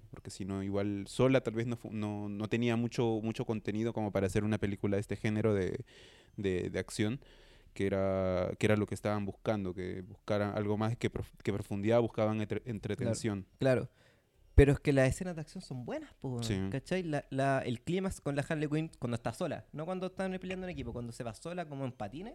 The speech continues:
Speaker 1: Mm.
Speaker 2: Ya, bueno, esas son las medias ideas, pues, que tiene, ¿cachai? Una persecución donde el, el malo va en auto y ella va en patines.
Speaker 1: Sí.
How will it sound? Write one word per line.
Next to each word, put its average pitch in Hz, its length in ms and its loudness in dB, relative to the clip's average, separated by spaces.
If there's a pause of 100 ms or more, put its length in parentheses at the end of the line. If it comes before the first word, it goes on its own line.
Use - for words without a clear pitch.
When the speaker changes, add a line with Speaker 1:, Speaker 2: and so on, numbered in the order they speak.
Speaker 1:
Mm. 95 240 0 (240)
Speaker 2:
Ya, 110 240 -6
bueno, 135 200 -6
esas - 140 -10
son 135 160 -6
las 127 80 0
medias 127 320 -2
ideas, 131 320 -2
pues, - 160 -14
que - 80 -10
tiene, 120 160 -8
¿cachai? 120 240 -6
Una 131 160 -2
persecución 127 640 -2
donde 135 320 -4
el, 127 200 -6
el 123 100 -4
malo 147 240 2
va 131 80 2
en 135 60 0
auto 214 360 -2
y 160 100 -2
ella 143 140 2
va 143 60 2
en 143 80 -2
patines. 107 480 -6 (120)
Speaker 1:
Sí. - 120 0